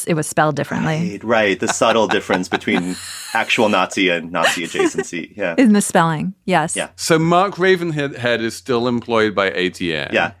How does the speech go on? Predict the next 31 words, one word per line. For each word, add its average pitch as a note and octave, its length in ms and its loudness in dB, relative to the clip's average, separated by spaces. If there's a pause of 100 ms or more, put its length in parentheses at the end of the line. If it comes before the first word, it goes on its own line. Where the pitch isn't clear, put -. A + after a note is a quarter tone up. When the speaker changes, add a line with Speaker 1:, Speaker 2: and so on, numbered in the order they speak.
Speaker 2:
and, C3 280 0 (100)
and B2 120 0
Logan B2+ 300 4
loved D3 220 2
him. E2 160 -4
He G#2 100 -4
said G#2+ 140 0
he's G2 120 -2
great. E2 300 -4 (540)
Speaker 3:
Siobhan D3+ 580 2
is, C3 500 2
is A#2+ 160 2
the B2 80 -2
president A#2+ 480 0
of A2 80 -8
the G#2+ 80 -6
company G2 480 -4
and G2 100 -2
is A2 160 -2
listening, C3+ 380 2
Speaker 2:
Domestic F2+ 360 0
Speaker 3:
people. D#2+ 180 0
Speaker 2:
president. D2+ 320 -4 (720)
Speaker 3:
And A2+ 300 -2
is, G#2+ 240 -2
and G#2+ 160 -2
is, G#2 180 -4 (100)
and A2 200 0
is, G#2 260 0
um, A2 380 0
<clears throat> D#3 260 2